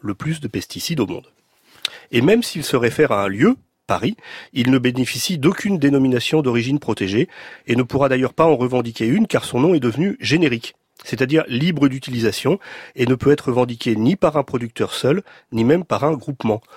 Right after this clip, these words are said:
Au même titre que la moutarde de Dijon, les choux de Bruxelles, les champignons de Paris sont donc détachés du lieu contenu dans leur nom, contrairement aux produits possédant une dénomination protégée.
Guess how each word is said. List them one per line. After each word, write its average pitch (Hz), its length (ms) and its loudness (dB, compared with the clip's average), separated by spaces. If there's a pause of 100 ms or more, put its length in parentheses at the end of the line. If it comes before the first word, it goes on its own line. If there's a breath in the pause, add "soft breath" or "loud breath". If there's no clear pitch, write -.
(180 loud breath)
Au 131 120 2
même 139 180 2
titre - 200 -12
que - 60 0
la 113 100 2
moutarde 110 320 0
de 104 100 -4
Dijon, 107 440 2
les 135 140 2
choux - 180 -6
de 110 60 -8
Bruxelles, 135 480 0 (340 loud breath)
les 123 100 2
champignons 135 420 0
de 120 40 -2
Paris 117 300 -2
sont - 120 -4
donc 117 240 -2
détachés 156 460 0
du 120 140 -6
lieu 120 200 2
contenu 147 560 -2
dans 120 120 2
leur 110 180 0
nom, 104 160 -6 (340)
contrairement 101 540 -2
aux - 80 -6
produits 98 320 -8
possédant 113 480 -2 (240 soft breath)
une 120 160 0
dénomination 110 640 -2
protégée. 107 400 -4